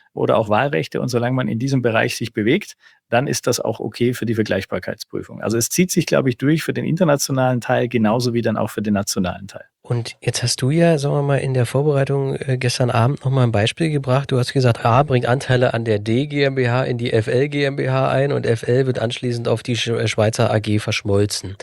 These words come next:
Speaker 2: Und da stelltest du dir die Frage, ja, Moment mal, soll das eigentlich in diesem Zusammenhang dann auch so gelten? Da könnte man natürlich jetzt sagen,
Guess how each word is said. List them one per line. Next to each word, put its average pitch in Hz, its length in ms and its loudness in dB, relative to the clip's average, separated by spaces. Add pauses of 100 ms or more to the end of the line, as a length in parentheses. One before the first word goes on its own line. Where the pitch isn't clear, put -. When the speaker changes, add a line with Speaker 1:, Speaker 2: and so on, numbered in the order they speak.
(300)
Speaker 2:
Und 117 100 -2
da 113 40 6
stelltest 135 400 2
du 170 100 -2
dir 185 120 0
die 151 120 -4
Frage, 131 380 0
ja, 123 140 0
Moment 123 380 0
mal, 156 160 0
soll 131 160 2
das 156 220 -2
eigentlich 139 260 -4
in 139 120 -2
diesem 156 300 -2
Zusammenhang 139 800 0
dann 139 260 2
auch 120 360 4
so 107 280 0
gelten? 101 680 -2 (340)
Da 120 60 2
könnte 143 240 2
man 156 100 4
natürlich 143 300 0
jetzt 127 160 -2
sagen, 131 440 -4